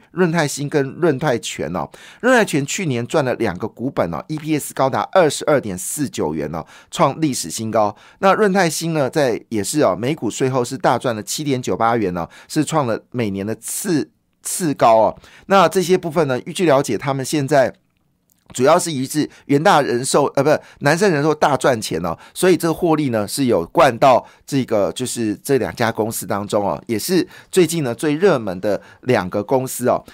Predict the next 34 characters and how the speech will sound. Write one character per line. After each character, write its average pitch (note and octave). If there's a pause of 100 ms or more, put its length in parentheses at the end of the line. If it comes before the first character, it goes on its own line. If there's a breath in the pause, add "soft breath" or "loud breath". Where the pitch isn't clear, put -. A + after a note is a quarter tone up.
(160 loud breath)
那 B3
另 B3
外 A3+
呢， D3+
大 F3+
家 F3+
也 C3
很 G2+
在 C3+
乎 C3+
就 C#3
是 B2+
有 G#2+
关 B2
房 A2+
地 C3+
产 C#3
的 A#2+
一 G2+
个 G#2+
消 A#2+
息， F#2+ (240 loud breath)
那 F#3+
一 D#3
家 D3+
公 D#3
司 D3
呢 C#3
叫 C3
新 C3+
路 C#3
哦， F2
就 A#2
是 C3